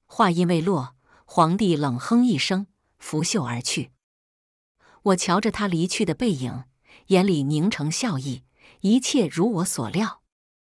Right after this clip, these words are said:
作为一代帝皇，情绪可不是那般容易起伏的，除非他入了心，动了情。我忙上前跟在其后：“公子，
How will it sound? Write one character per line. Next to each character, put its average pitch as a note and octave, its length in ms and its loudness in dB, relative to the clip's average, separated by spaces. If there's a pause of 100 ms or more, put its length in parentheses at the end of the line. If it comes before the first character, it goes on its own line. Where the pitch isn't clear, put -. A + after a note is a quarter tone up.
(180)
作 G#3 160 4
为 F3+ 160 4
一 F3+ 200 0
代 A#3+ 180 -2
帝 E3+ 160 -2
皇， C3 400 -4 (340)
情 G#3 300 2
绪 G#3 240 0
可 C#3+ 240 -4
不 D#3 100 -6
是 D#3+ 140 -2
那 D3+ 160 0
般 D#3 240 -2
容 D#3 260 0
易 A#3+ 140 2
起 - 240 -4
伏 A#2 240 -8
的， C3+ 200 -6 (360)
除 - 220 0
非 C4+ 200 0
他 A3 180 -4
入 G#3+ 180 -2
了 C3 80 -2
心， A3 320 -2 (280)
动 F#3 200 -2
了 B2+ 80 -4
情。 A#2 340 -6 (840)
我 G3 100 4
忙 F3+ 200 2
上 A3 220 0
前 E3 300 -2
跟 G3+ 180 0
在 F3+ 140 -2
其 - 220 -4
后 C#3+ 300 -6 (260)
：“公 A3+ 220 4
子， B2 300 -4